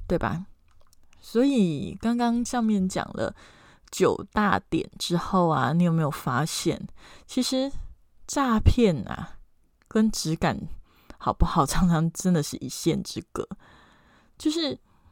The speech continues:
其实诈骗跟质感，质感差真的是一线之隔的原因，是因为我指的质感不好，不是说你本身质感不好，而是说你把这个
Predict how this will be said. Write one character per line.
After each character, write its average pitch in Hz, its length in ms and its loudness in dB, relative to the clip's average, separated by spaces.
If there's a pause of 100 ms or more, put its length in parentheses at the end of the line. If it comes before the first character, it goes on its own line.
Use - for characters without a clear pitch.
(640)
其 269 180 -4
实 339 300 -4
诈 320 240 0
骗 269 300 8
跟 254 180 4
质 185 180 0
感， 190 240 0 (380)
质 - 180 0
感 240 200 2
差 170 300 0
真 185 160 4
的 160 100 6
是 - 120 -6
一 143 80 -2
线 165 220 -2
之 160 120 -4
隔 - 120 0
的 - 80 -4
原 - 180 -4
因， 160 160 -4
是 175 200 -4
因 165 160 0
为 170 200 2 (380)
我 302 60 2
指 277 120 2
的 170 80 8
质 175 200 0
感 196 200 2
不 185 140 6
好， 180 220 4
不 - 180 4
是 226 180 2
说 190 320 8
你 156 200 0 (120)
本 139 200 6
身 165 240 2
质 156 200 -6
感 151 140 -8
不 170 100 -4
好， 160 140 0
而 185 120 0
是 247 160 -2
说 254 180 6 (680)
你 185 400 6 (100)
把 170 280 4 (260)
这 294 120 4
个 262 160 8